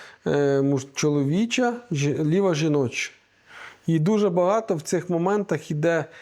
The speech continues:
е, неправильних пропрацювань, неправильних визначення конфлікту, тому що, ну, дуже багато, ну, тридцять відсотків помилок, тому що,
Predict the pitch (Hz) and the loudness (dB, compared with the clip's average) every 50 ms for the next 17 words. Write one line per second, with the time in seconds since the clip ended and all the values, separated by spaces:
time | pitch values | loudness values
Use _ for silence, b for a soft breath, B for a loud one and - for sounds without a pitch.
0 | B B B B _ 175 147 143 143 143 143 143 143 143 143 139 139 139 143 160 | B B B B _ -2 0 0 0 0 0 0 0 2 2 2 0 0 2 2
1 | 190 214 214 208 214 - - 170 180 185 175 170 165 156 147 143 143 135 131 127 | 2 2 0 -2 -4 -4 -2 0 2 2 2 2 2 0 0 -2 -2 0 0 -2
2 | 120 117 - - - 170 196 190 190 - 170 156 147 156 - - 151 143 156 175 | -2 -4 -6 -6 -2 -2 -2 0 0 0 -2 -2 -2 -2 -4 -4 -2 0 0 0
3 | 202 - 233 240 233 233 - _ _ - 156 160 175 170 170 - 180 180 170 165 | 0 0 -2 -4 -4 -8 -14 _ _ -4 -2 0 0 -2 -2 0 0 0 2 2
4 | 160 151 143 143 139 139 123 - - - B B B B B B B - 151 180 | 2 0 0 0 0 -2 -2 -4 -8 -16 B B B B B B B 0 0 2
5 | 175 170 170 151 - - 165 156 151 147 147 165 156 143 139 - 185 214 247 233 | 2 2 0 -2 -2 0 0 0 0 0 0 0 -2 -2 -2 -2 -2 -2 -2 -2
6 | - - 233 - - 185 175 175 165 151 - - - 156 143 135 B B B B | -4 -6 -4 -2 -2 0 2 2 0 0 -2 -2 -2 -2 -2 -2 B B B B
7 | B B B B B B - 175 156 156 156 156 147 143 135 131 131 135 151 190 | B B B B B B -4 -2 0 2 2 2 2 2 2 2 0 0 0 0
8 | 180 170 175 165 165 165 170 196 214 202 151 - 185 202 196 - 190 147 - 165 | 2 2 2 2 2 2 2 2 0 0 0 0 0 0 0 0 -4 -4 -4 -4
9 | 147 - - 180 170 175 156 - - _ _ _ _ - 165 143 127 - - 190 | -4 -2 -2 -2 0 -2 -4 -4 -6 _ _ _ _ -4 -4 -4 -2 -2 0 0
10 | 196 196 190 175 165 151 143 120 - - 151 156 165 170 156 - - - 160 143 | 2 2 2 2 0 0 -2 -2 -4 -2 -2 0 0 0 -2 -2 -2 0 0 0
11 | 131 | -2